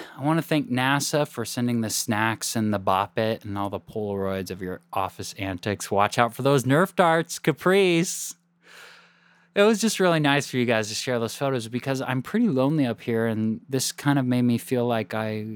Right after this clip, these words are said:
I don't know, was part of a community. So, man, that meant a lot to me. Thank you guys. And I, I d-, I have said, I think I say a lot,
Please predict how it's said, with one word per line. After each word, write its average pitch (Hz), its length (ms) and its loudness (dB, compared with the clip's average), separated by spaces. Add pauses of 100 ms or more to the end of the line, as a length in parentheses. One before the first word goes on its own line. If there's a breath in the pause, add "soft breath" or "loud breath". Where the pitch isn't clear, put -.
(220)
I 156 100 -8
don't 165 140 -2
know, 98 140 -2
was 131 160 -4
part 131 240 -2
of 127 100 -6
a 113 60 -6
community. 117 640 0
So, 104 380 -6 (240)
man, 151 280 0
that 151 120 -2
meant 151 180 2
a 104 40 0
lot 95 260 -4
to - 100 -14
me. 87 180 -10
Thank 127 240 -4
you 147 60 -10
guys. 98 360 -10 (320 soft breath)
And 117 140 2
I, 113 200 2 (100)
I 123 200 2
d-, 120 280 -6
I 127 200 4
have 175 300 0
said, 151 460 0 (100)
I 143 100 0
think 226 200 0
I 180 120 0
say 160 280 0
a 120 120 2
lot, 123 360 0